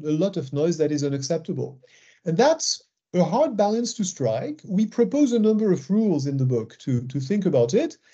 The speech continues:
They all start with a very simple idea.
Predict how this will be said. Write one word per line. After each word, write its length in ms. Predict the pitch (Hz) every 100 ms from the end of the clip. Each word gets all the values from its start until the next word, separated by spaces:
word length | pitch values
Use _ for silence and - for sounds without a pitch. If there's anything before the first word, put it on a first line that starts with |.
| _ _ _
They 220 | 139 202 208
all 260 | 277 339
start 440 | 311 - 233 254 -
with 140 | 185
a 80 | 170
very 240 | 170 233
simple 380 | 220 220 190 196
idea. 440 | 160 151 117 95